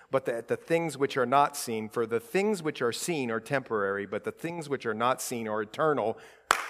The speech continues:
Folks, you and I in the family of God are to have a heavenly perspective. A heavenly perspective.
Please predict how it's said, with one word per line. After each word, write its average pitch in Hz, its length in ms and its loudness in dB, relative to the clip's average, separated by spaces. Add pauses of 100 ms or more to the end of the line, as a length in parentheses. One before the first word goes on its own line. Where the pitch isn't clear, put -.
(140)
Folks, 208 480 6 (140)
you 180 260 4
and 220 140 8
I 127 380 8
in 151 120 2
the 131 80 0
family 180 520 4
of 156 140 -2
God 120 440 8 (220)
are 139 120 4
to 139 140 2
have 123 640 6 (240)
a 135 180 0
heavenly 143 920 4 (1000)
perspective. 113 580 -4 (1200)
A 151 60 -6
heavenly 147 460 -4
perspective. - 580 -14